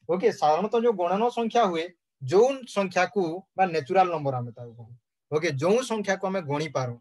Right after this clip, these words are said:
ତାକୁ ଆମେ ଗଣନ ସଂଖ୍ୟା ବୋଲି କହୁ ଓଡ଼ିଆରେ। ଓକେ, ଯେମିତି ଏକ ହେଲା, ଏକ ହେଲା, ଦୁଇ, ତିନି, ଚାରି, ପାଞ୍ଚ, ଛଅ, ମାନେ, ଅନଲିମିଟେଡ। ଓକେ, ଇନଫିନାଇଟ୍ ନମ୍ବର ଆମେ କହିବା ତାକୁ। ଓକେ, ଇନଫିନାଇଟ୍ ନମ୍ବର। ଓକେ,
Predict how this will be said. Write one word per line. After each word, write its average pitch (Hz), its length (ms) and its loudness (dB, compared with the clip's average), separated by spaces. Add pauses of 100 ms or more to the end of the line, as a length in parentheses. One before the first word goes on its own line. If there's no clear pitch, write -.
(260)
ତାକୁ 151 220 -2
ଆମେ 190 140 -2
ଗଣନ 147 300 -6
ସଂଖ୍ୟା 139 320 -8
ବୋଲି 143 160 -6
କହୁ 127 260 -6
ଓଡ଼ିଆରେ। 120 300 -14 (400)
ଓକେ, 156 180 -2
ଯେମିତି 170 380 -8 (420)
ଏକ 160 300 -2
ହେଲା, 143 260 0
ଏକ 139 200 -4
ହେଲା, 143 340 0
ଦୁଇ, 143 380 -6
ତିନି, 143 400 -10
ଚାରି, 143 340 -4
ପାଞ୍ଚ, 135 280 -10 (140)
ଛଅ, 139 280 -4 (300)
ମାନେ, 240 180 0 (140)
ଅନଲିମିଟେଡ। 180 600 0 (380)
ଓକେ, 180 160 0
ଇନଫିନାଇଟ୍ 175 560 -2
ନମ୍ବର 135 260 -4
ଆମେ 117 160 -10
କହିବା 117 280 -18
ତାକୁ। - 260 -20 (440)
ଓକେ, 190 140 -4
ଇନଫିନାଇଟ୍ 147 460 -4
ନମ୍ବର। 120 320 -10 (420)
ଓକେ, 175 200 2